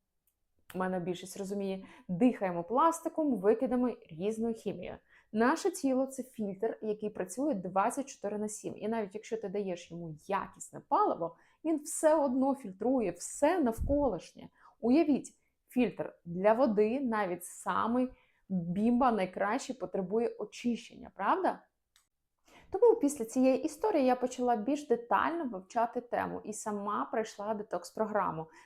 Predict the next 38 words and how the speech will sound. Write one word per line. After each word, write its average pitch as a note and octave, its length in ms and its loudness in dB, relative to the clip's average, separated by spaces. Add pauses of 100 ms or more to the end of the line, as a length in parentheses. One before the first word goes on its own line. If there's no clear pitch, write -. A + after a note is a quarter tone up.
(120)
Не A3+ 160 4
тому, G4+ 220 4
що F4+ 120 0
я D#4+ 100 6
погано A#3+ 360 0
харчуюсь, A#3 720 -2
ні, G3+ 400 0 (400)
а G#3+ 300 8
тому, G#3+ 420 2
що - 160 -2
я G#3+ 180 4
зрозуміла, F#3+ 600 2
що F#3 180 -8
моєму A3 380 0
організму C#4 760 2 (340)
іноді F#4+ 720 4 (540)
хоча C4 260 0
б - 80 0
раз C4+ 260 6
на B3+ 100 8
рік F4 180 2
потрібна A#3+ 340 2
підтримка B3 540 -2
в G3 60 -2
очищенні A#3+ 480 0
того, A3+ 480 2 (200)
що C#4 260 -2
накопичилося A3+ 800 -4
всередині. F3+ 600 -4
Це A3 160 -4
не G#3 100 0
заміна C#4 380 4
здорового A3+ 460 0
способу A3+ 380 -6
життя, G3 520 0
це F#3 120 -4
його F#3 220 -2
доповнення. B3 640 0